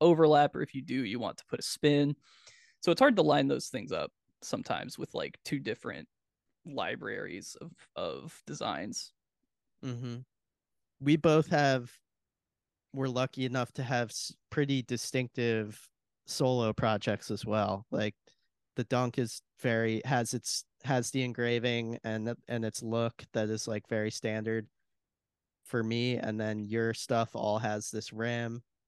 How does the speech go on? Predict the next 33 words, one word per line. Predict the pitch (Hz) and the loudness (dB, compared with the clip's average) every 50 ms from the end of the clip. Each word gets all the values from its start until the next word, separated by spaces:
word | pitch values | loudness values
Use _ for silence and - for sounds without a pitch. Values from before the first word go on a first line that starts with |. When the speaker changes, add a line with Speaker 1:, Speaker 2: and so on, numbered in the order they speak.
| _ _ _ _ _ _ | _ _ _ _ _ _
Speaker 2:
which | - 110 110 107 - 113 | -6 -6 -6 -4 -4 -6
is, | 110 107 - _ _ - | -8 -8 -10 _ _ -10
and | 117 110 107 | -8 -8 -6
this | 107 107 - | -6 -8 -8
big | - - 120 113 107 | -4 -4 -4 -4 -4
cup | - - 120 113 110 - | -6 -6 -4 -4 -2 -2
area | 127 113 113 113 113 113 113 113 113 | -2 0 0 0 0 0 0 0 -2
that's, | 101 110 104 - - | -2 -4 -6 -4 -4
like, | 113 98 - | -6 -6 -6
standard | - - 113 110 110 110 113 101 - | -6 -4 -4 -4 -2 -4 -4 -6 -4
for, | - 107 110 - - | -6 -8 -8 -8 -6
like, | - 123 117 107 113 | -4 -4 -4 -2 -2
it | 120 127 | 0 0
was | 127 127 - 117 | 0 0 -2 -4
easy | 104 123 123 117 - 123 117 110 | -6 -6 -4 -4 -4 -4 -6 -6
to | - - 117 110 107 104 104 101 - _ _ _ _ _ _ _ _ _ _ _ _ _ _ _ _ _ _ _ _ - | -6 -6 -4 -4 -4 -4 -4 -6 -10 _ _ _ _ _ _ _ _ _ _ _ _ _ _ _ _ _ _ _ _ -2
represent | 135 127 113 - - 120 107 - 117 110 113 113 - | 0 0 0 2 0 -2 -2 0 -2 -2 -2 -2 -4
each | - 117 113 - - | -4 -4 -4 -4 -4
of | - 117 | -2 -2
our | 104 101 | -2 0
brands | 98 - 101 104 98 98 98 98 - - | 0 -2 -2 -2 -2 -4 -6 -8 -8 -8
too. | - - 101 98 101 107 - _ | -4 -4 -4 -4 -4 -6 -10 _
Whereas | - 113 113 120 - 139 131 | -2 0 2 4 4 4 2
Speaker 1:
Mm-hmm. | 131 127 | 2 2
Speaker 2:
some, | 131 120 120 117 113 113 - _ _ _ _ - | 0 0 0 0 -4 -6 -8 _ _ _ _ -2
a | 143 | 0
lot | 131 127 127 135 135 131 | 2 4 4 6 6 4
of | 120 107 | 2 2
yo-yo | 117 113 110 110 107 104 | 2 0 2 2 0 0
brands, | - 113 107 104 107 101 101 - | 0 -2 -2 -2 -2 -4 -4 -2
I | 107 104 | -2 -2
would | 104 101 | -2 -2
say, | - - 113 104 104 101 98 - | -2 -2 0 0 0 0 -4 -6